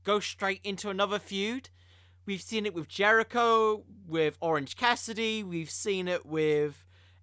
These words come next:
M J F with the Inner Circle. We saw it with Eddie Kingston and Pac. Well, now Lance Archer. I don't know where that story's going. And I feel like it would just be interesting to talk about what on earth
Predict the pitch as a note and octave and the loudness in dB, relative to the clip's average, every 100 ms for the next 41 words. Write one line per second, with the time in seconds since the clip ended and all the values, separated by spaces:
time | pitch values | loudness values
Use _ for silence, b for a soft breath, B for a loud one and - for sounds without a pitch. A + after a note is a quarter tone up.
0 | - G3 G3 F3+ F3 F3 A3 - D#3+ E3+ | -2 0 0 0 -2 2 2 2 -10 -6
1 | D#3+ C#3+ - - A#3+ A#3 - A#3 A3+ G3 | -4 -4 -2 4 4 4 2 4 4 0
2 | D#3 - F#3 E3+ C#3+ - E3 D#3+ - G#3+ | -6 -2 0 0 -2 0 0 0 -4 -6
3 | A3+ G3+ - A3+ G#3 C#3 A#2+ - F#3+ A3 | -4 -6 -4 -4 -2 -6 -8 2 8 8
4 | - - - b b D#3 F#3 F#3 F3+ F3 | 6 -8 -20 b b 2 6 6 6 2
5 | - F3+ G3+ - A#3+ B3 - D#3 E3+ D#3+ | 2 4 4 2 0 0 0 0 0 0
6 | D3+ F#3 C4+ - E3+ C3 B2 - A#2 A2 | 4 6 4 2 -4 -4 -4 -6 -8 -8
7 | A#2+ E3+ b b b b b - _ _ | -8 -12 b b b b b -20 _ _
8 | _ _ _ - D#4 E4 - - _ D#4 | _ _ _ -4 0 0 -4 -16 _ 0
9 | F#4 G4+ G4+ G4 D#4+ D4 C4+ C#4 B3+ A#3 | 4 4 4 4 0 -4 -6 -6 -6 -4
10 | C4 B3+ C4 A#3 - C#4 C#4 B3+ D4 C#4 | -4 -6 -10 -12 -10 -10 -2 2 4 2
11 | - _ _ _ _ _ - - - - | -2 _ _ _ _ _ -20 -20 -16 2
12 | A#4 G#4+ G#4 G4+ D#4 - - | 4 4 6 8 6 4 -6